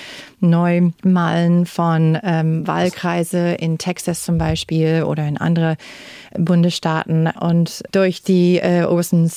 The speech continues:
Gerichtshof auch. Aber wie, wie siehst du das? Also haben Leute Angst um,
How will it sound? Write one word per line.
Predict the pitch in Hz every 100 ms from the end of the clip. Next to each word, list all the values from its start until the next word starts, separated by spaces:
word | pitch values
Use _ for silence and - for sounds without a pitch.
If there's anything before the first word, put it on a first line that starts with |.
| - -
Gerichtshof | 220 170 170 - 165 170
auch. | - 190 175 - -
Aber | 175 180 175
wie, | 175 190 190 196 175 -
wie | 196 190
siehst | 185 196 208 - _ _ -
du | 190 190 196 175
das? | 190 185 - -
Also | - 160 165 165 160 - - - - - -
haben | 180 180 180 180 156 - _ _ -
Leute | 170 170 180 175 185 -
Angst | 175 180 - -
um, | 175 180 180 175